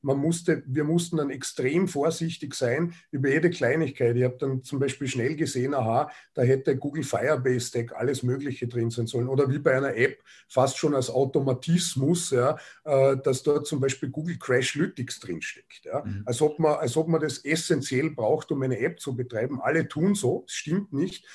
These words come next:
Speaker 1: aber es führt dazu, dass jeder Traffic sozusagen, jedes Mal, wenn die App aufgeweckt wird, sofort Traffic übers Google Backend erzeugt, inklusive I-P-Adresse und so weiter. Also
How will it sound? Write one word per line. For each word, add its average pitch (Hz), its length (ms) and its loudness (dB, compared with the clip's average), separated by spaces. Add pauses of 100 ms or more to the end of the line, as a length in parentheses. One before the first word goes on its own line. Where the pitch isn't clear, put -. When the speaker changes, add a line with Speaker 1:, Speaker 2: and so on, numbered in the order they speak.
(140)
Speaker 1:
aber 135 140 -2
es 131 100 -2
führt 185 360 4
dazu, 170 500 0 (180)
dass 123 180 -2
jeder 160 520 2
Traffic 156 560 0
sozusagen, 135 720 -2 (220)
jedes 170 340 2
Mal, 156 300 4
wenn 170 100 4
die 147 160 -2
App 131 220 0
aufgeweckt 131 640 -2
wird, 170 220 -2
sofort 143 400 -4
Traffic 143 320 0
übers 139 340 -4
Google 185 220 -2
Backend 95 460 -8
erzeugt, - 380 -12
inklusive 165 760 2 (260)
I-P-Adresse 123 800 2
und 95 140 -8
so 107 100 -6
weiter. 85 300 -6
Also 120 240 0